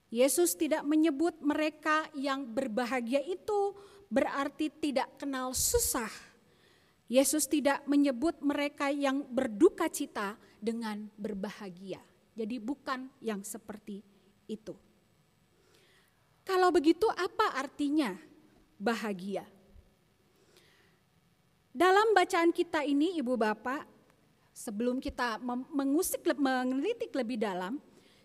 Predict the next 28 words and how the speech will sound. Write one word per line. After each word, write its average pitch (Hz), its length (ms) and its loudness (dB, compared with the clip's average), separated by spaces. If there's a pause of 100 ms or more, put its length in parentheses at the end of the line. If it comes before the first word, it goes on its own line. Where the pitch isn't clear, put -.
kita 370 320 0
harus 339 320 0
menyadari 254 640 2
bahwa 220 560 0 (1040)
ayat 269 240 2
satu 330 320 0
sampai 269 400 -2
dua 233 160 2
belas 220 240 -2
ini 262 240 -2
semacam 247 720 -4
pembukaan 247 880 -4
dalam 220 400 0
khotbah 220 400 -4
Yesus 240 720 -2
di 208 80 -2
bukit. 196 400 -6 (720)
Jadi 262 240 2
kalau 285 240 2
Bapak 262 320 -2
Ibu 254 160 -4
mau 262 320 -2
mendengarkan 254 800 -2
secara 254 560 0
utuh 427 400 4
khotbahnya, 247 640 -4
jangan 339 480 -2 (160)
sam-, 302 400 0